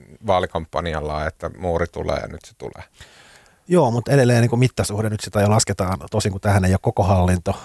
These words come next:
Speaker 2: mutta tähän rupeaa nyt kohta näkymään niinku Yhdysvaltain taloudessa. Tää laskee jonkun, jossain mä näin niinku nolla pilkku kaksi prosenttiyksikköä tota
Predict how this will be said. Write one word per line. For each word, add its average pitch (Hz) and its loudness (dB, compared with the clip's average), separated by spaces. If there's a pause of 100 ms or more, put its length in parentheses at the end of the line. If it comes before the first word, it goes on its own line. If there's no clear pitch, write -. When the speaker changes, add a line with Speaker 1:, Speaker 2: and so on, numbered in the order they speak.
(140)
Speaker 2:
mutta 92 -12
tähän 98 2
rupeaa 92 -2
nyt 90 -8
kohta 107 -2
näkymään 90 -2
niinku 82 -6
Yhdysvaltain 85 -6
taloudessa. 104 2
Tää 85 -2
laskee 92 0
jonkun, 85 -6 (540)
jossain 78 -8
mä 80 -4
näin 76 -6
niinku 73 -16 (580)
nolla 78 -8
pilkku - -8
kaksi - -10
prosenttiyksikköä - -12
tota - -14